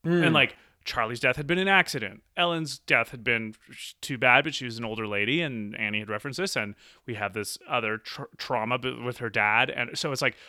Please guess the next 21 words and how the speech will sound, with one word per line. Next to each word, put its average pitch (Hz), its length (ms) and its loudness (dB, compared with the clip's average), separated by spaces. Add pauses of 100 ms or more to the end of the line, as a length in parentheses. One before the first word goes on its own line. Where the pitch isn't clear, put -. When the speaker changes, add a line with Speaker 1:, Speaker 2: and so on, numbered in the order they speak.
Speaker 2:
okay, 165 240 2 (200)
so 196 220 2
far 185 160 4
this 165 140 -2
movie 151 160 -2
has 131 120 -4
been 110 200 -8
trauma 180 480 4 (180)
and 131 240 -8
grief. - 480 -6 (260)
Speaker 1:
<laughs> - 260 2
Speaker 2:
Now 214 420 8
it 269 120 -6
might 180 300 2
actually 151 540 2
be 117 560 -2 (500)
Annie 175 440 2
is 135 120 0
an 131 80 -2
unreliable 120 540 2
narrator 101 720 0